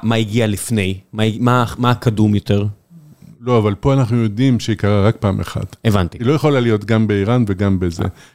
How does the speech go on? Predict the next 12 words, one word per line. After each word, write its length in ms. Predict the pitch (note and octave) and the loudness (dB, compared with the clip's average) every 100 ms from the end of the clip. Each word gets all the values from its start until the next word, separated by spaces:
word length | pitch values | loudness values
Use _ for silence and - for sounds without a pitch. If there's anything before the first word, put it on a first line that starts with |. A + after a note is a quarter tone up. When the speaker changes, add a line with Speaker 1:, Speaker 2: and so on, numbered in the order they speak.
| - | -4
Speaker 2:
כי 120 | A#2 | -2
החיטה 440 | G2 A#2+ - C#3 | 0 -4 0 0
שמה, 300 | D3 C#3 A#2+ | 2 2 2
אתה 180 | A2 A2+ | 0 -2
תמצא 320 | G2+ A2+ - | -2 0 0
רצף 420 | G#2 A2+ - A2+ A#2 | 0 0 0 -2 -2
אחר 340 | - B2 G2+ | -2 0 0
בחיטה. 520 | F#2+ F2+ - G2+ G2+ G#2 - _ _ - | -2 -4 -4 -4 -4 -4 -8 _ _ -6
Speaker 1:
אוקיי. 220 | A2+ G#2+ | -4 0
Speaker 2:
בהם 200 | G2+ G2+ | 0 2
החיטה 440 | G2+ - G2 G#2+ G2 | 0 -2 -6 -4 -6
שמה, 320 | - G#2+ | -4 -4